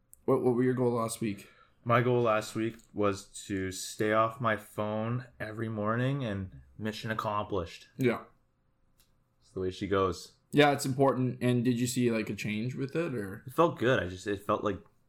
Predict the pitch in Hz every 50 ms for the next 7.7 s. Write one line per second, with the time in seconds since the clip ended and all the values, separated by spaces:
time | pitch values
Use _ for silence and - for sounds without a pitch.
0 | _ _ _ _ _ _ - 101 98 95 - 107 101 95 87 - - 87 90 92
1 | 90 - 90 87 85 87 - - 95 87 82 85 - - - 92 87 85 85 85
2 | 87 87 85 82 82 80 78 - _ _ - - 92 90 - 90 85 90 90 -
3 | 104 98 95 95 95 95 95 95 95 95 98 101 104 107 - - 135 135 135 135
4 | 123 - 147 135 127 123 123 117 - - 123 120 110 - - 123 117 113 113 110
5 | 104 104 - - 117 113 110 110 110 107 - - 117 113 110 101 110 107 107 107
6 | 101 95 92 85 80 - - - - 143 147 143 123 107 107 117 120 110 104 -
7 | - 101 104 104 110 113 110 101 92 95 90 - 104